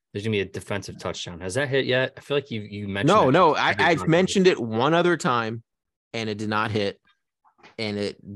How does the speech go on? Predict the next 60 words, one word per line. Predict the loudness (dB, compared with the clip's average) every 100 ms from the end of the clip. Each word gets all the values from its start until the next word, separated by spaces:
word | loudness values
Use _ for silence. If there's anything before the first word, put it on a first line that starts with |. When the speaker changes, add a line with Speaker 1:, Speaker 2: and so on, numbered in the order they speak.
| -12 -6
Speaker 2:
and | -4 -4 -6 -12
it, | -10 -8 0
it, | 2 0 -4 _ _ _
it's, | -2 0
like, | -4
plus | -2 -2 -2 0
five | 2 2
hundred | 0 0 0
usually | -2 -6 -6 -6
or | -6
something | -4 -6 -4 -6
like | -4
that. | -2 -2
It |
needs | 0 0
to | 0
Speaker 1:
Yeah, | 0
Speaker 2:
hit | 0
Speaker 1:
it's |
worth | -2 -2
a | 0
Speaker 2:
one | 0 2
out | 0
of, | 0
Speaker 1:
sprinkle. | -4 -10
Speaker 2:
it | -12 _ _ -4
needs | -2 -2
to |
hit | -4 -4
one | -6 -6
out | -4 -4
of | -6
every | -6 -8 -8
four | -12 _ -4 -4 -2
times | -4 -4 -6
to | -12
be | -14
profitable, | -6 -6 -6 -14 -18 -20 _ _ _ _
five | 0 2 0
times | -2 -2 -4
to | -6
break | -6 -6 -6
even. | -12 -12 -16 -20 -18 -6
Like, | -6 -6 _ _ _ _ _ -18 -14
this | -10 0 0 2
is | 0 0
a | -4
game | -4 -4 -4
to | -6
take | -8 -10 -12
it | -20 _ -8
against | -6 -6 -8
the, | -14 _
the | -10 -8
Desmond | -6 -6 -6 -10
Ridder | -10 -10
in | -12
his | -14
first | -16 -16
start. | -14 -14